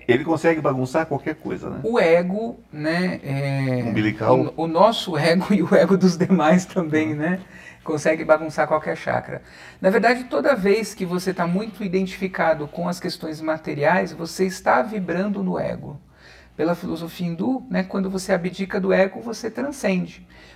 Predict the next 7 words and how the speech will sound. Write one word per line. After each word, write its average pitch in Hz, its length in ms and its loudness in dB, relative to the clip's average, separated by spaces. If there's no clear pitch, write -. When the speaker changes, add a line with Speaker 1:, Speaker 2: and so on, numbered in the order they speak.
Speaker 2:
Você 170 240 -4
não 196 160 0
precisa 202 500 -2
mais 196 300 0
existir 190 520 -4
nesse 214 320 -6
plano, 190 640 2